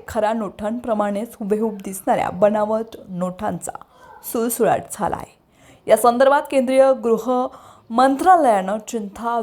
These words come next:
व्यक्त करत हाय अलर्टही दिलाय. पाचशे रुपयांच्या नोटा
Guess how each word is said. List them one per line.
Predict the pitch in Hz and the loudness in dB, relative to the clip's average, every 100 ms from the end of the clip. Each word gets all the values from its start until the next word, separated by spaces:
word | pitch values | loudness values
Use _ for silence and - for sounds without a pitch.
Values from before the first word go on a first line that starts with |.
| 185 | -4
व्यक्त | 190 - 240 | -6 -2 -2
करत | 240 220 226 | 0 0 0
हाय | - 226 202 214 - - | -4 -2 0 -2 -8 -8
अलर्टही | 175 160 156 - 190 | -2 -2 -2 -6 -10
दिलाय. | 180 - - _ _ _ _ | -10 -10 -14 _ _ _ _
पाचशे | 214 233 330 | 2 4 2
रुपयांच्या | 330 320 302 302 320 | 2 4 2 2 -4
नोटा | 285 240 247 240 | -2 -2 -2 -4